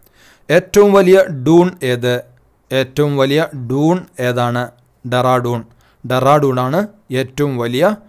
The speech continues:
ഡൂണ്. ഡൂൺ താഴ്വരയിലെ പ്രധാന വൃക്ഷം ഏതാണ്? ഡൂൺസ് താഴ്വരയിലെ ഏ-,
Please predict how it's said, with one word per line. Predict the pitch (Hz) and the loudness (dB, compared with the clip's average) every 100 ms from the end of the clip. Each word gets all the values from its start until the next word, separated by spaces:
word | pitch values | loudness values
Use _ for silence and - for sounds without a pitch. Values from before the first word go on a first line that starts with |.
| _ _ _ 131 120 | _ _ _ -8 -2
ഡൂണ്. | 127 120 120 120 _ _ _ _ _ _ _ 151 127 | 0 0 -4 -6 _ _ _ _ _ _ _ -12 2
ഡൂൺ | 180 208 214 - - | 6 6 2 -4 0
താഴ്വരയിലെ | 170 165 165 165 160 160 143 | 2 4 4 2 0 0 -2
പ്രധാന | 139 156 160 139 | 0 2 2 0
വൃക്ഷം | 127 - - 160 - 135 | -4 -4 -4 -6 -6 -4
ഏതാണ്? | 123 123 120 - _ _ _ _ 139 | -2 -2 -4 -8 _ _ _ _ -6
ഡൂൺസ് | 139 170 185 180 - | 2 2 2 -2 -2
താഴ്വരയിലെ | 139 139 139 131 135 147 214 214 _ _ _ _ _ 139 | 0 2 0 -2 -2 -2 -2 -4 _ _ _ _ _ -6
ഏ-, | 151 | -6